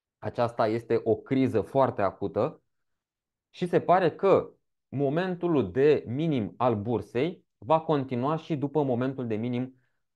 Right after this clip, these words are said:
al dobânzii de referință ai, al băncii centrale. Și atunci, ce se va întâmpla în următoarea perioadă?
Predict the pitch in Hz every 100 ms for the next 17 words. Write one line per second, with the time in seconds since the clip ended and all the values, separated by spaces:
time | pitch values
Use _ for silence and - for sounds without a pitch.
0 | - 110 117 - 101 101 110 107 101 98
1 | 98 - 101 95 95 92 - _ 95 95
2 | - - 101 92 98 98 85 87 87 82
3 | 80 - _ _ 165 180 170 - - 214
4 | 214 202 196 190 175 185 185 175 160 180
5 | 170 165 131 123 98 101 143